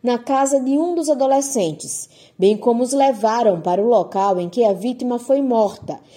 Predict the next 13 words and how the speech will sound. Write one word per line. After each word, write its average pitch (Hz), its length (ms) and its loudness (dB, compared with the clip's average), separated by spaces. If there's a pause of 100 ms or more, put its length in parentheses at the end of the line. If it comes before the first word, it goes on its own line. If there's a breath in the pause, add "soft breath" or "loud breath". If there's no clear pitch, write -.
(180 loud breath)
explicando 277 880 0
que 269 340 -2
era 403 280 4
assim 226 580 -4 (160)
que 220 100 -6
integrantes 311 1000 0
da 214 120 2
facção 202 580 -4
rival 180 560 -2 (340 soft breath)
tinham 311 260 0
de 277 80 -4
ser 220 300 -2
tratados. 202 920 -8